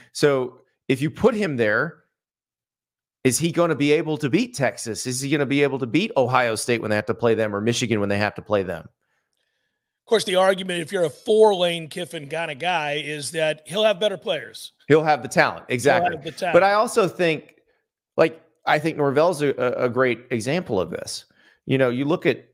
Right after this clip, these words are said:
Speaker 1: at them against L S U this year. L S U has boatloads of talent.
Speaker 2: Yeah.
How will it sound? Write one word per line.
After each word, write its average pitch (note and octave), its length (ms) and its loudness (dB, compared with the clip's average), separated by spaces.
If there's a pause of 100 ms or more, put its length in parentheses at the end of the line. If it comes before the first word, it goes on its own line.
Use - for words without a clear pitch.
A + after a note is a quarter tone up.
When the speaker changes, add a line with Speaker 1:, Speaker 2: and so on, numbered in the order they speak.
Speaker 1:
at A#2+ 220 -4
them C#3 180 2
against B2 280 -4
L B2+ 200 2
S - 160 -4
U C4 120 -4
this A2 240 -4
year. - 280 -14 (1120)
L D#3+ 160 4
S G#3 220 -2
U G3+ 160 -2
has A2 480 -2 (1040)
boatloads A#2 500 0
of F2+ 80 -10
talent. E2+ 460 -4 (120)
Speaker 2:
Yeah. A#2 200 -16